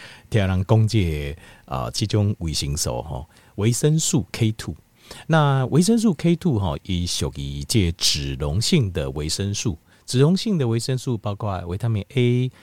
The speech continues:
维他命 D、维他命 E、维他命 K，好，维他命 A、D、E、K。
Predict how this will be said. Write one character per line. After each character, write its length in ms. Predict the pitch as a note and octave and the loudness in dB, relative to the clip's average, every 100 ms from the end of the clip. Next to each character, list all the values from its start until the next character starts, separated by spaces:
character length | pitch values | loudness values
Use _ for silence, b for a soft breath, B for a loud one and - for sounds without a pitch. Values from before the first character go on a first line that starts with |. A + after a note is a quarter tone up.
| B | B
维 80 | G2+ | -6
他 140 | G#2 A2+ | -4 -2
命 180 | G2+ - | -4 0
D、 420 | A#2 G#2+ A2 A#2+ b b | 0 2 0 -4 b b
维 100 | F#2+ | -6
他 100 | G#2+ | -2
命 180 | G2+ F#2 - | -2 -4 -6
E、 460 | A#2 A#2+ A#2+ A#2+ - - | -4 -2 -2 -4 -8 -10
维 100 | F2 | -8
他 100 | F2+ | -6
命 180 | E2+ D2+ | -6 -6
K， 280 | - C3 C3+ _ _ | 0 0 -2 _ _
好， 200 | - C#2 | -8 -6
维 140 | C#2 | -8
他 140 | D2 D#2+ | -10 -10
命 100 | D2+ | -8
A、 180 | G#2+ G#2 | -6 -6
D、 200 | F#2+ F#2 | -6 -8
E、 240 | F#2+ E2+ D#2+ | -8 -10 -8
K。 260 | - D2 | -8 -10